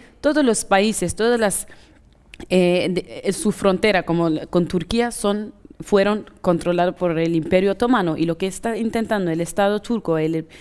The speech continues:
el presidente de Turquía, Recep Tayyip Erdogan, de construir nuevamente el otomano. Eso, un argumento que puede llevar, t-, traerlo más votos,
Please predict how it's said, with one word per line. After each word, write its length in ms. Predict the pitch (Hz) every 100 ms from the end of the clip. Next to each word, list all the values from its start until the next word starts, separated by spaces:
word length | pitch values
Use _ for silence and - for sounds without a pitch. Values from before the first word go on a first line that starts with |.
| -
el 180 | 165 160
presidente 600 | - 170 180 196 226 202
de 80 | 180
Turquía, 340 | - 175 214
Recep 300 | 170 160 220
Tayyip 260 | - 190 180
Erdogan, 420 | 165 165 170 220 - - - - -
de 360 | 170 220 247 -
construir 480 | 208 190 - 226 226
nuevamente 500 | 202 208 202 190 214
el 100 | 208
otomano. 580 | 190 208 214 202 147 - - - - - - -
Eso, 460 | 277 277 233 196 - - - - -
un 220 | - 269
argumento 680 | - 208 196 233 240 254 -
que 140 | 202
puede 440 | 190 202 208 233 - - - _ -
llevar, 540 | 185 185 202 208 - - -
t-, 520 | - - 147 - -
traerlo 400 | - 185 196 196
más 260 | 180 165 -
votos, 560 | 196 226 220 202 -